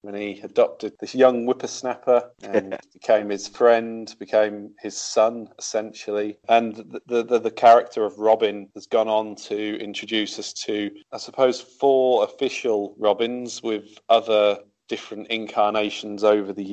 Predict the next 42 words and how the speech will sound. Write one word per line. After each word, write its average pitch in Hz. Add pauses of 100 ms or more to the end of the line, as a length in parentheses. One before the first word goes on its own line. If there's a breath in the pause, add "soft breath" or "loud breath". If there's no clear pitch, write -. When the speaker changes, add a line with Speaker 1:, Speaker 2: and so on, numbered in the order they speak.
Speaker 1:
years 110
who 101
have 98
donned 104
the 104
suit 107 (100)
for 101
official 98
Robins. 98 (120)
But -
Dick 127
Grayson 113
as 101
a 95
character 101 (200)
has 107
been 110
one 113
of 104
my 107
favourites 101
over 98
the 98
years. 98
Currently 101
reading 95
his 92
Nightwing 98 (220)
run, 98
which -
I -
think 101
is - (120)
brilliant. 98
That 110
has 117
to 110
be 104
my 101
first 107
standout 104
moment 101